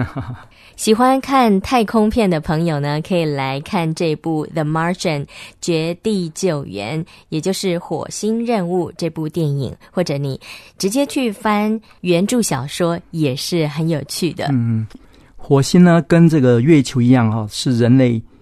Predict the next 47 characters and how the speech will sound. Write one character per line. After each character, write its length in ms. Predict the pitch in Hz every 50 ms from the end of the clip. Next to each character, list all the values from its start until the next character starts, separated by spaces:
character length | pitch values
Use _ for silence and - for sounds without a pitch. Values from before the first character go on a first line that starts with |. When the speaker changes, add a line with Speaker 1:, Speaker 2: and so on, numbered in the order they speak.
| _ - - - - _ _ _ -
Speaker 1:
在 160 | - 156 143
太 180 | 135 - 156 160
空 200 | - 147 151 139
的 100 | 131 123
探 240 | - - 160 143 131
险 180 | - - 117
里 140 | 110 110 110
面 380 | 120 127 123 117 113 113 113 107 - _ _
引 160 | - 139 139
人 260 | 127 123 131 143 156 156 - _ - -
非 100 | 175 160
常 180 | 147 139 143 123 - - _
大 160 | - 147 131
的 80 | 113 113
兴 260 | - - - 151 127
趣 140 | 123 - 131
的 100 | 110 110
地 160 | - 123 107
方 260 | 101 - 107 104 107
哈。 80 | 110 104 110
Speaker 2:
想 100 | 160 170
要 60 | 185
去 120 | - 214 190
征 300 | - - 226 214 214 220
服 240 | 208 - 151 139 139
它， 220 | 139 - 139 139 -
Speaker 1:
<laughs> 0 |
是， 80 | 156
Speaker 2:
这 40 | 156
样 80 | 143 123
吗？ 220 | - - 120 -
Speaker 1:
是， 60 | -
是。 100 | - 123 - - - - - - - - - - - -
可 100 | - 175
是 100 | 226 220
呢， 120 | 214 202
火 200 | - - 147 135
星 240 | 131 - - 185 185
呢， 180 | 170 165 165
离 220 | 165 156 143 139 151
地 160 | - 160 151
球 220 | 143 - - 127
呢， 260 | 117 123 123 123 127 127 - _ _ - _ - - _ _
平 240 | - - 156 165 180
均 180 | 185 190 190
都 220 | 190 185 185 180 180
有 480 | 156 120 113 113 120 127 151 180 214